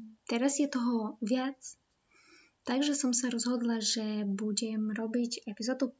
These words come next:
podcastu každý dva týždne. Už nie každý týždeň a každý druhý týždeň.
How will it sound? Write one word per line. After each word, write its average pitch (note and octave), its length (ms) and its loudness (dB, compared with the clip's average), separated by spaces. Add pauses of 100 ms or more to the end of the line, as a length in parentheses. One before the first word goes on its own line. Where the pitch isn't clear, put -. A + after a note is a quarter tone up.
podcastu C4 1120 -4 (320)
každý A#3+ 480 0
dva A3 240 -6
týždne. G#3 480 -2 (800)
Už A#3+ 140 2
nie A#3 160 4
každý B3 340 2
týždeň A3 720 -2
a G3+ 80 -4
každý A3+ 320 -2
druhý A3+ 260 0
týždeň. C4 640 -2